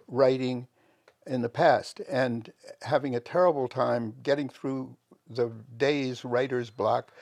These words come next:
before I could get going as a writer by five o'clock or something out of panic that I wasn't getting anything done. And these things are very different. I just, uh,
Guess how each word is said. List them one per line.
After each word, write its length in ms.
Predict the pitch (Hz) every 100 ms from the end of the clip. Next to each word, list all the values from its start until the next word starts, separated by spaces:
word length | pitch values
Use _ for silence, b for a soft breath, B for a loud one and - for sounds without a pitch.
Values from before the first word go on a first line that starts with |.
| B B
before 340 | - - 135
I 40 | 135
could 240 | 135 120
get 180 | 120 120
going 400 | 117 127 131 127
as 160 | 110 120
a 60 |
writer 480 | 117 113 113 117 110 131 151
by 160 | 127 113
five 400 | 104 143 120 117
o'clock 420 | 110 - 117 -
or 60 | 120
something 420 | - 127 123 123
out 160 | 117 117
of 160 | 104
panic 460 | - 127 131 120 -
that 160 | 110
I 40 | 127
wasn't 360 | 117 123 113
getting 320 | 104 117 117 113
anything 480 | 123 123 - 113 107
done. 300 | 139 139 104 B B B B B -
And 360 | 135 127 113 - _
these 380 | 135 151 226 -
things 400 | - 123 110 -
are 320 | - 127 117 - b b b b
very 320 | 139 190 233
different. 420 | 185 190 - - -
I 180 | 123 135
just, 380 | 131 143 - -
uh, 240 | 143 131